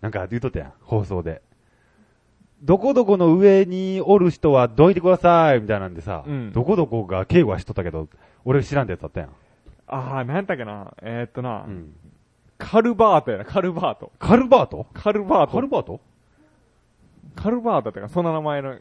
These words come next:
Speaker 2: 感じ。
Speaker 1: え、ちょっと警護はしとったやんか、名前。
Speaker 2: いや、か-、多分カルバートだ。
Speaker 1: カルバートって知っとん、警護。
Speaker 2: うん、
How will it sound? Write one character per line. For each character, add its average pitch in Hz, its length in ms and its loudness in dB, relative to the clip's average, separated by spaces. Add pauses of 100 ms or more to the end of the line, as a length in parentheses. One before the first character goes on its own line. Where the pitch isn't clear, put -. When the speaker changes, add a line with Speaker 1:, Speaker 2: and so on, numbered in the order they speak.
Speaker 2:
感 127 120 -10
じ。 190 60 2
Speaker 1:
え、 - 40 -2
ち - 80 -4
ょ - 20 2
っ 139 40 -4
と 131 100 -2
警 247 140 2
護 113 80 2
は 78 60 -2
し - 40 -10
と - 80 -16
っ - 20 -12
た 107 60 -6
や 82 60 -8
ん 76 40 -18
か、 - 160 -20
名 98 140 -6
前。 147 120 -4
Speaker 2:
い 135 40 -2
や、 123 80 -2
か-、 - 180 -8
多 233 100 -4
分 151 80 -6
カ 175 140 0
ル 170 80 -4
バ 151 160 -2
ー - 20 -8
ト - 60 -20
だ。 101 140 -10
Speaker 1:
カ 233 80 -2
ル 226 40 -2
バ 180 60 0
ー 135 40 -2
ト 113 60 -6
っ - 40 -10
て - 40 -20
知 - 40 -20
っ - 20 -20
と 120 80 -10
ん、 90 40 -12
警 82 100 -12
護。 127 200 -16
Speaker 2:
う 127 40 -16
ん、 110 200 -14